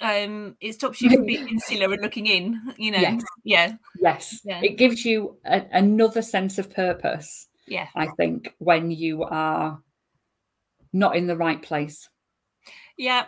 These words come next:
Speaker 1: and it's not just about being a mum or a wife
Speaker 2: Yeah.
Speaker 1: or whatever, you know, it's about being you as a person. And also, if you've agreed to go out and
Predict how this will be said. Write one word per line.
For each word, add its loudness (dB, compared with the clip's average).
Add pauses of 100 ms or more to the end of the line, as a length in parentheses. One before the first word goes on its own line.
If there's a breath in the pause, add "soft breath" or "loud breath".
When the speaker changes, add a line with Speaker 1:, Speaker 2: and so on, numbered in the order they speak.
Speaker 1:
and 4
it's -2
not 2
just 2
about 4
being 0
a -2
mum 2
or 0
a -4
wife 4
Speaker 2:
Yeah. 4 (180)
Speaker 1:
or -2
whatever, 2
you -4
know, 0
it's -4
about 4
being -2
you 2
as -8
a -8
person. -4
And -6
also, -4
if -6
you've -4
agreed -6
to -12
go 0
out 0
and -10